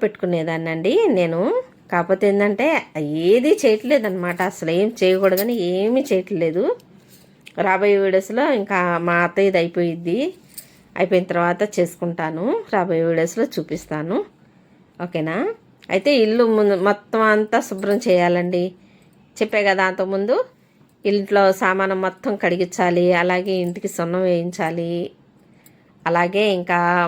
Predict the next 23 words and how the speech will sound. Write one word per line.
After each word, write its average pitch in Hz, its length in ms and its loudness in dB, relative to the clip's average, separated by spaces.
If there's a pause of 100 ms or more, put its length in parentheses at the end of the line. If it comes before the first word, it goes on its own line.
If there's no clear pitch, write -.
(100)
మొత్తం 190 300 0 (100)
బూజులు, 190 440 2 (280)
దుప్పట్లు 190 540 -2
అన్నీ 196 300 0
ఉతుక్కోవాలి, 175 640 -2 (160)
మంచాలు 185 380 -2
తడపాలి. 180 500 -2 (840)
ఈ 233 40 -4 (120)
పనులన్నీ 214 480 2
ఉండేయండి, 180 520 0 (140)
రాబోయే 202 420 2
వీడియోస్లో 185 380 -2 (120)
చూపిస్తాను. 180 640 -4 (440)
ఇంకా 180 160 -2 (100)
చ-, 170 160 -6
మొదలు 180 300 -2
పెట్టలేదు, 180 440 -2 (200)
మొదలు 175 280 -2
పెట్టాలి. 160 400 -4 (1120)
ఇక 185 80 -2 (120)
మొదలుపెట్టిన 175 480 -2 (100)
తర్వాత 175 360 -2 (640)
చూపిస్తాను. 170 580 -6